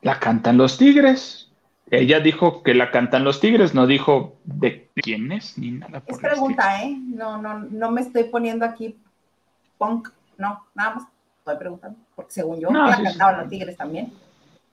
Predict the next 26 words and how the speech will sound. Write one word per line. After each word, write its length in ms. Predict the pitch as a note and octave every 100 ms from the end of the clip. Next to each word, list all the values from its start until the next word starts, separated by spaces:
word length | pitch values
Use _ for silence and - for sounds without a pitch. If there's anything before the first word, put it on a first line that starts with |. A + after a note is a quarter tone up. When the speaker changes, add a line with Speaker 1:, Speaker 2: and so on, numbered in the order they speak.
| _ _ _
Speaker 2:
Según 580 | - - - - - D#3+
yo. 220 | D#3 - - _ _ _ _ _ _ _ _ _ _ _ _ _ _ _ _ _ _ - -
Speaker 1:
Mónica 400 | C#3+ F3 G3 F#3+
Pichardo, 680 | E3+ - F#3+ F#3 D3 - -
"Hola 260 | C#4 D#4 C4+
Maganda 580 | A#3 A#3+ A3 A3 G#3+
y 140 | F3 D3+
querida 380 | E3+ G3 G3 G3
Isa". 420 | G3+ F#3+ F3+ - -
Hola, 360 | - F3 C#4 C4
Moni. 600 | C4 B3+ B3+ B3 B3 - - _ _ _ _ _ _ _ _ _ _ _ _ _ _ _ _ _ _ _ _ _ _ _ _
Speaker 2:
David 260 | B3+ D4+ B3+
dice, 240 | D4 D4
"Maganda 400 | C4 C4+ F#4 G#4+
trae 160 | G#4 G4
look 160 | D#4+ C#4
de 80 | E4
R 200 | D4 D#4
B 120 | C#4
D". 340 | G#3 G3+ B3 -
Yo 140 | C4+
pensé 260 | C#4 D#4+ C#4+
que 100 | C#4+
era 300 | D4 D4+ B3
de 120 | A3
Godín. 680 | G3 G3+ A#3 B3 A#3+ G#3+